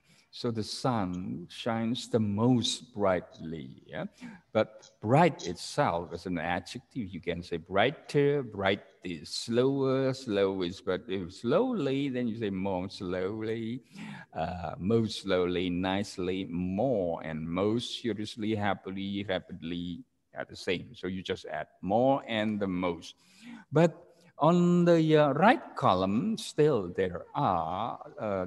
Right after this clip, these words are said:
there are, uh, exceptions. The word like well, yeah? So the adjective is good, right? The adverb is well. And then, uh, the comparative and superlative forms are the same, the m-, better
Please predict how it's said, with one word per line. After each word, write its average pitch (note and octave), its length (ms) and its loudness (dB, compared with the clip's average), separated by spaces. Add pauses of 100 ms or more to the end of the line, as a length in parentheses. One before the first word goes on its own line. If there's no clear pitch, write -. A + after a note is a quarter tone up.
there F#2+ 180 0
are, F2 460 -2
uh, F2 180 -6 (120)
exceptions. F#2 920 -8 (160)
The F#2 80 -8
word F#2 300 -2
like E2 240 -4
well, G2 800 2
yeah? - 160 -8 (640)
So G2+ 340 2
the F2+ 160 0
adjective F2+ 580 -4
is - 320 -10
good, C3 420 4
right? D#2 300 -4 (160)
The F#2 140 -2
adverb E2+ 540 -6
is F2 120 -8 (140)
well. F#2+ 640 0 (380)
And C#3+ 240 -2
then, G3 600 0
uh, C3 380 -2
the B2 120 -4
comparative F#3 680 -2
and D#3+ 140 -2
superlative C3+ 760 -4 (140)
forms A#2+ 360 -2
are F2+ 100 -2
the F2 140 -12
same, F2+ 560 -2
the E2 140 -6 (100)
m-, F2+ 520 -4
better G2 640 -4